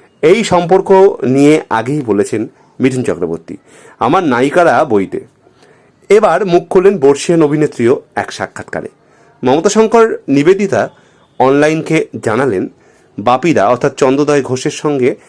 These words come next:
আমার তখন বিয়ের কথা চলছিল। এরপর মৃগয়া শুটে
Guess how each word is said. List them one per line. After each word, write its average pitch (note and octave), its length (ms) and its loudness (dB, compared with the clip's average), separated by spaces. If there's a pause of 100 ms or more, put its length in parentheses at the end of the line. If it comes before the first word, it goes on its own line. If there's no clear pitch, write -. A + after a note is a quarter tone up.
(160)
আমার A2 340 -2
তখন E3+ 220 -4
বিয়ের G2+ 260 0
কথা F#2+ 280 -6
চলছিল। E2+ 420 -8 (460)
এরপর D#3+ 300 2
মৃগয়া D#3+ 500 2
শুটে D3 420 2